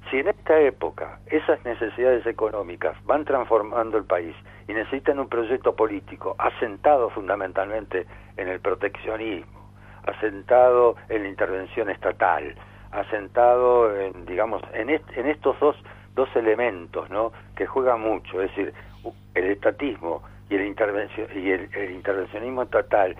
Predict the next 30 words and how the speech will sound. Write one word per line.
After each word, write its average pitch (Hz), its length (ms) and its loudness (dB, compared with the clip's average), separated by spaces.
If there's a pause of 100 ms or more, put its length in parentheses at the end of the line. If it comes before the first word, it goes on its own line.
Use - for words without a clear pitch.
(180)
y 90 60 0
el 90 80 0
proteccionismo 117 880 -2 (240)
juega 156 400 6
mucho 165 340 0
en 85 60 -4
el 85 80 -8
proceso 85 400 -8
educativo. 76 640 -8 (300)
Es - 180 -10
decir, - 180 -4 (340)
eh, - 320 -10
precisamente, 165 960 2 (240)
vuelvo 95 240 -6
un 90 100 -8
poquito 92 460 -4
hacia 101 200 -8
atrás, 104 220 0 (340)
el 107 100 -6
positivismo 151 680 0
le 135 160 4
daba, 123 500 6
<laughs> - 120 -8
le 113 160 2
daba 110 420 6
esas, 98 340 0 (540)
esos - 340 0
elementos 135 580 2
para 123 520 2
aprovechar 101 800 2